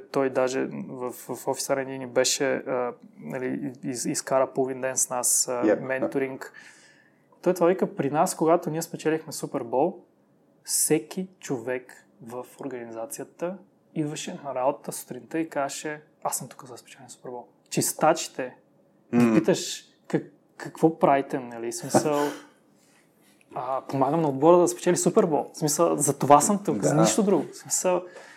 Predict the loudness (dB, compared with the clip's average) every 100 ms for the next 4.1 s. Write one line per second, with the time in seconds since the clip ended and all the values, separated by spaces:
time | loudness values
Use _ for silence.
0 | -20 -20 _ _ 4 6 8 6 2 2
1 | 8 10 10 6 4 4 2 2 6 10
2 | 10 10 4 4 0 0 0 -2 -4 -6
3 | -4 -2 0 4 6 6 2 -2 0 0